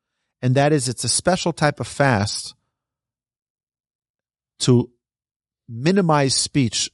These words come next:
to only holy things. Not to talk, not to chatter, not to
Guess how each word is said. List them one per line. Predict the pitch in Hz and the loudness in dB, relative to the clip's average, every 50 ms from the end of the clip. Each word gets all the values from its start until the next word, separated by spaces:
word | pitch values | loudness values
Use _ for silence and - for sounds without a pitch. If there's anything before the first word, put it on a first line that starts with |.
| _ - | _ -6
to | - 143 | -6 -4
only | - - 143 147 151 135 | 0 0 0 0 0 0
holy | 107 98 131 123 120 117 104 | 0 2 2 2 2 0 -2
things. | - - 98 82 76 - - - - _ _ _ _ _ _ _ _ _ _ _ _ _ _ _ _ | -2 -2 -2 -2 -4 -6 -10 -14 -16 _ _ _ _ _ _ _ _ _ _ _ _ _ _ _ _
Not | - 147 170 190 - - | -2 0 0 0 0 -2
to | 175 | -6
talk, | - - - 135 127 120 120 - - | -8 -2 2 2 4 4 2 0 -2
not | 120 120 135 - | -4 -4 -4 -2
to | - 143 127 113 107 - - - _ _ _ _ _ - | 0 0 2 2 0 -2 -6 -12 _ _ _ _ _ -6
chatter, | - - 127 113 110 107 107 110 110 - _ _ _ _ _ - | -2 0 2 2 2 2 2 0 -2 -4 _ _ _ _ _ -2
not | 123 135 139 - - | 0 0 0 0 -2
to | - 143 139 135 131 127 123 113 | -2 0 2 4 4 2 2 0